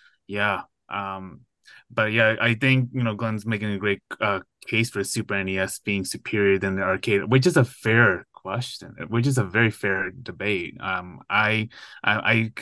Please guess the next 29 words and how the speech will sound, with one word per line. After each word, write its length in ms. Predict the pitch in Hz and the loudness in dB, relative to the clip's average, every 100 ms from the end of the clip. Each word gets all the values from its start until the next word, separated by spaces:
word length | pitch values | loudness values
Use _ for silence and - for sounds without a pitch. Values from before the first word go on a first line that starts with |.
| - | -6
I, 80 | - | -2
I 40 | 123 | -2
kinda 320 | - 147 156 | 2 4 4
lean 260 | 113 117 117 | 4 2 0
towards 240 | 117 98 | -2 -6
Super 200 | 110 107 | -6 -6
N 100 | 104 | -4
E 80 | 98 | -2
S 120 | 101 | -4
because 220 | - 104 | -4 -6
it 40 | 101 | -4
was 140 | 95 | -6
such 320 | - 123 123 | -4 -2 -2
a 160 | 110 98 - - - - _ _ _ _ - | -4 -8 -10 -20 -20 -20 _ _ _ _ -14
transformational 920 | - 123 113 - 107 101 98 - 101 | -2 2 2 -2 -6 -4 -6 -10 -14
experience 760 | 92 - - 101 117 101 90 - | -12 -12 -6 0 0 0 -4 -12
for 280 | - 95 92 - | -10 -8 -8 -10
many, 460 | 104 98 95 95 | -8 -6 -6 -6
uh, 340 | 92 92 92 92 104 - 104 104 - | -4 -4 -6 -8 -14 -18 -14 -14 -10
for 100 | - | -4
many 440 | 104 104 101 98 101 | -2 0 0 0 -2
Mortal 260 | 104 101 | 0 0
Kombat 400 | 98 101 95 92 | 0 -2 -2 -2
users 420 | 95 95 92 90 | -2 -4 -4 -4
at 80 | 98 | -4
that 180 | 98 95 | -4 -4
time. 340 | - 101 98 | 0 0 2
I 40 | 98 | 2
mean, 220 | 101 101 | 2 0